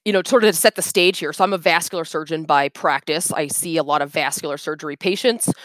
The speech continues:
and this telemedicine thing became a big thing, and our clinics were sort of closing. We couldn't see people in person,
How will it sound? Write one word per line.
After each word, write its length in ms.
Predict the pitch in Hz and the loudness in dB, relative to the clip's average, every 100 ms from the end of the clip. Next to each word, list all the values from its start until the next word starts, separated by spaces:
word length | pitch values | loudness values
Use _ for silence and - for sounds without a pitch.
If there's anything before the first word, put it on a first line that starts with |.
| - - 180 | -18 -2 2
and 220 | 170 170 | 2 2
this 120 | 160 | 0
telemedicine 640 | 190 180 160 156 165 151 | 2 4 4 0 0 -4
thing 200 | 156 156 | -2 -4
became 340 | 147 - 156 143 | -6 -6 -6 -6
a 80 | 139 | -8
big 340 | 139 156 151 | -4 -2 -2
thing, 360 | - 156 160 147 | 0 0 0 -2
and 160 | 131 | -4
our 100 | 131 | -6
clinics 400 | - 170 156 - | -2 -2 -4 -6
were 80 | 143 | -10
sort 160 | 156 127 | -8 -10
of 120 | - | -6
closing. 440 | 170 156 147 156 | -4 -4 -4 -8
We 80 | 135 | -8
couldn't 220 | 170 151 | -10 -8
see 160 | - 160 | -8 -8
people 260 | 160 139 | -10 -8
in 160 | 139 143 - | -8 -8 -6
person, 560 | 190 196 160 147 143 | -2 -2 -2 -4 -6